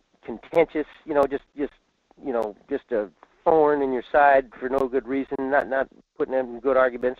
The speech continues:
just saying stupid stuff or whatever, you know, I think they should have a right to get rid of them. I guess the way I'd handle it if I was a representative, I'd take their, their comment and I'd store it on some other page or place or, you know, in the internet there and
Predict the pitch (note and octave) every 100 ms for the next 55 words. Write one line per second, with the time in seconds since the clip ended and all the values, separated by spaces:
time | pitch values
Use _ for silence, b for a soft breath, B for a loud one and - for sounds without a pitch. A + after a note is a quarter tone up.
0 | - A#2+ - C3+ G#3+ - _ - D3 A#2+
1 | _ - B2+ - A#2+ E3 C#3+ B2+ C3+ B2+
2 | B B B B F#3+ F#3 D3+ D3 B2+ C3+
3 | A#2+ B2+ C3+ A#2 C3 A3+ C#3 C#3 C#3+ C#3+
4 | E3 C4 - F#3 F3 D3 D3 F3 D3+ C#3+
5 | C#3 E3 D#3 C3+ C3+ D3+ C#3+ D3+ D#3 C#3+
6 | C3 b b b b b b D3 - G3+
7 | A3 - G3+ F#3 E3 b b b _ _
8 | C3+ D3+ D3 - - G#3 C#3 C#3 C#3 C3
9 | A#2+ - - F#3+ G3 G3+ - _ _ _
10 | _ _ D#3 D3 - G#3 F#3+ F#3+ F3 D#3+
11 | C#3 - _ _ _ _ _ _ _ _
12 | _ - F#3+ F#3 F#3 C#3+ - F#3+ F3+ F3
13 | D#3 B2 - - D3 C#3 D#3+ C#3+ C#3+ E3+
14 | D3+ C#3 C#3 - C#3+ C#3